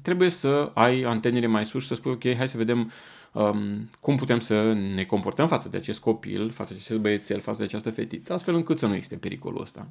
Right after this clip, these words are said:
Da? Um, cea mai frecventă cauză, și aici nu spun neapărat ca o cauză calculată științific, ci ca o observație empirică, a noastră,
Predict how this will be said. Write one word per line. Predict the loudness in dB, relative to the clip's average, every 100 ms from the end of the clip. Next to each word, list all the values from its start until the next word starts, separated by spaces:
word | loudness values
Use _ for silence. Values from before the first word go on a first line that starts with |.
| -12
Da? | -12 -14 -20 -20 -18 -18 -18 -20 -6
Um, | 4 6 6 4 0 -6 _ _ _ _ _ _ _ _ _ _ _ _ _ _ _ _ _ _ _ _ _
cea | 4 6 6
mai | 6
frecventă | 4 4 6 4 4 0 0
cauză, | 6 6 6 -2 -6 -8 -12 _ _
și | 0
aici | 2 4
nu | 4
spun | 2 -2 0 2
neapărat | 4 4 2
ca | 4
o | 2
cauză | 2 4 6 6 2
calculată | 4 4 4 4 2 0
științific, | -2 0 0 2 0 0 -4
ci | -6 2
ca | 8
o | 8
observație | 8 2 4 4 4
empirică, | 2 2 -2 -2 -8 -12 -12 -14
a | -4
noastră, | 2 2 2 0 0